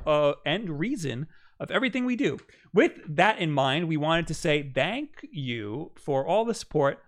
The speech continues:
you've given us so far, and as a gesture of our appreciation, we have sent you this Close to the Sun Collector's Edition for your personal enjoyment. We hope you enjoy.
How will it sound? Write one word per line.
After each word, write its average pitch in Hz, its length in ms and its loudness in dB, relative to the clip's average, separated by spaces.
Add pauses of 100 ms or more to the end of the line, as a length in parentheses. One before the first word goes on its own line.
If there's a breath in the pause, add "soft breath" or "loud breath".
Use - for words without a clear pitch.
(380)
you've 233 200 0
given 208 160 4
us 170 120 4
so 147 140 4
far, 135 300 6
and 151 180 -2
as 208 200 4
a 160 60 -2
gesture 156 560 4
of 131 60 -2
our 151 120 6
appreciation, 151 600 -2
we 151 140 -2
have 156 220 0
sent 180 360 -4
you 160 180 -2
this 143 460 0 (100)
Close 196 480 2
to 180 100 -2
the 139 140 -2
Sun 180 380 -2
Collector's 196 520 -2
Edition 131 400 -2
for 180 240 -2
your 180 120 -2
personal 202 420 -4
enjoyment. 196 420 -2 (220 loud breath)
We 254 240 2
hope 247 400 2 (180)
you 226 200 0
enjoy. 165 560 4